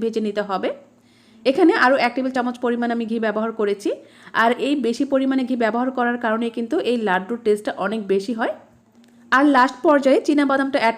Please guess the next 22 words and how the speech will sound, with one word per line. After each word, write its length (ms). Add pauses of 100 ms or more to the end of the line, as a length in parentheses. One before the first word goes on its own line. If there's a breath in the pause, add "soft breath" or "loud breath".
করলে 240
যেটা 280
হয়, 140 (100)
খাওয়ার 300
সময় 260
চীনা 260
বাদামগুলো 360 (100)
যখন 140 (120)
কামড়ে 300 (120)
পড়ে, 180 (400 loud breath)
তখন 200 (140)
এগুলো 200 (100)
কিন্তু 160 (160)
অনেক 180 (120)
মুচমুচে 440 (120)
অবস্থায় 420
থাকে 320
আর 140
খেতে 260
ভালো 240
লাগে। 200 (760 soft breath)
তো 60